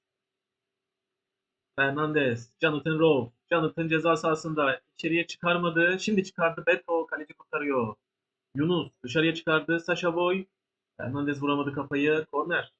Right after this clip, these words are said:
Enrique korneri kullanacak. Ronger yorgunmuş. Enrique'nin ortası. Kaleci çıktı aldı.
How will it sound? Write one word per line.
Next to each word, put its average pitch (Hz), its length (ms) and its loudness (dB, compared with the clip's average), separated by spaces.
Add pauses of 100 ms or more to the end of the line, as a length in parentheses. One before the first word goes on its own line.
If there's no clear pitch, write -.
(1300)
Enrique 143 600 -2 (420)
korneri 139 380 -4
kullanacak. 143 680 -4 (1200)
Ronger 127 680 -2
yorgunmuş. 117 720 -4 (720)
Enrique'nin 123 380 -4
ortası. 135 880 0 (380)
Kaleci 113 200 -10
çıktı - 260 -8
aldı. 113 420 -2